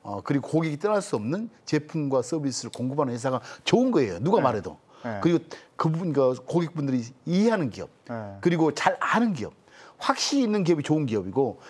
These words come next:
Speaker 1: 이제 그걸 모르면 어쨌든 펀드가 있잖아요. 그래서
Speaker 2: 네.
Speaker 1: 펀드를, 펀드도 좋은 펀드가 있고 나쁜 펀드가 있으니까.
Speaker 2: 요즘 이티에프들 많이 하던데.
Speaker 1: 이티에프도 있고요.
Speaker 2: 네.
Speaker 1: 그런 쪽으로 가시면 되겠죠.
Speaker 2: 네.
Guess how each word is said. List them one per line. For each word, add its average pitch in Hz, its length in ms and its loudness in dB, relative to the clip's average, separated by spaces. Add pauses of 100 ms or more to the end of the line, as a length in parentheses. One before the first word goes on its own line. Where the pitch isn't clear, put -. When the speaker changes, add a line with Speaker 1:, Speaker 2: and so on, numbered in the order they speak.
(120)
Speaker 1:
이제 143 120 0
그걸 226 340 0
모르면 131 720 -2 (180)
어쨌든 139 300 -4
펀드가 254 320 0
있잖아요. 113 540 -2
그래서 113 180 -4
Speaker 2:
네. 107 40 -4
Speaker 1:
펀드를, 165 580 2 (240)
펀드도 240 640 2
좋은 226 280 2
펀드가 208 300 4
있고 120 460 0 (280)
나쁜 220 340 0
펀드가 247 280 2
있으니까. 151 420 -2
Speaker 2:
요즘 208 160 4
이티에프들 180 640 0
많이 113 200 -4
하던데. 98 240 -4
Speaker 1:
이티에프도 185 380 2
있고요. 90 260 -8
Speaker 2:
네. 104 140 -2
Speaker 1:
그런 254 260 2
쪽으로 156 360 2
가시면 151 400 -6
되겠죠. 101 440 -12
Speaker 2:
네. 110 300 -4